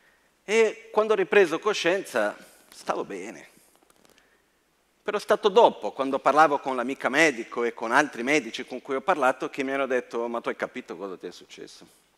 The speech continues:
Io non avevo capito del tutto. E lì ho sentito una forte, un forte senso di aver ricevuto, diciamo così, una benedizione. Qualcosa che secondo me è estremamente importante,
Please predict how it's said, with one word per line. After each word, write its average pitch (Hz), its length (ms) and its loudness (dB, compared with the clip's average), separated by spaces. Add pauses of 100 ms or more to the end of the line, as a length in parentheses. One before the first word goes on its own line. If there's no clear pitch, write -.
(1040)
Io 196 140 -12
non 175 160 -4
avevo 117 320 -4
capito 92 380 -10
del 82 240 -14
tutto. - 400 -20 (1000)
E 156 100 -8
lì 202 220 -6 (640)
ho 208 100 -6
sentito 190 520 -8
una 143 120 -4
forte, 175 720 -4
un 170 180 -4
forte 196 340 -4
senso 180 440 -4
di 156 380 -2
aver 175 200 -2
ricevuto, 185 640 -2
diciamo 165 340 -6
così, 165 220 -4
una 160 160 0
benedizione. 101 920 -4 (840)
Qualcosa 208 400 -2
che 170 120 0
secondo 170 460 -4
me 202 200 -4
è - 60 -10
estremamente 160 640 -4
importante, 110 1160 -8